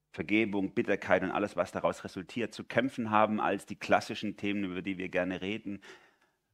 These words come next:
guten Umgang mit Geld, guten Umgang mit Sexualität und so. Das sind auch alles Herausforderungen. Aber ich glaube, dieses Thema betrifft jeden von uns, weil jeder von uns lebt in einer Welt, wo wir verletzt werden,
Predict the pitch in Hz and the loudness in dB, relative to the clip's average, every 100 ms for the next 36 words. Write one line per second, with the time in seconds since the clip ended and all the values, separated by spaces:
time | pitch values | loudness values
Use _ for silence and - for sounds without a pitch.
0 | _ 101 92 90 90 90 - 92 95 - | _ -4 -2 0 0 -2 0 0 0 -2
1 | 92 90 92 90 104 - 85 78 - 98 | -4 -2 -2 -2 -4 -4 -6 -6 -4 -4
2 | 92 92 98 92 104 113 113 98 95 85 | -4 -8 -8 -2 8 8 8 4 2 0
3 | 90 95 92 95 - 123 117 147 170 - | 0 -2 0 -2 4 4 6 4 0 -2
4 | 139 123 113 117 - 139 - - - - | 0 0 -4 -6 -8 -8 -6 -8 -10 -10
5 | - 101 85 110 160 190 123 110 135 147 | -6 -4 0 0 0 -2 -6 -4 -4 -4
6 | 120 120 107 98 85 120 139 117 117 135 | -4 -4 -2 -4 0 0 0 -4 -4 -2
7 | 80 - - 107 101 90 - 98 | -2 -2 -8 -2 -2 -2 -8 -14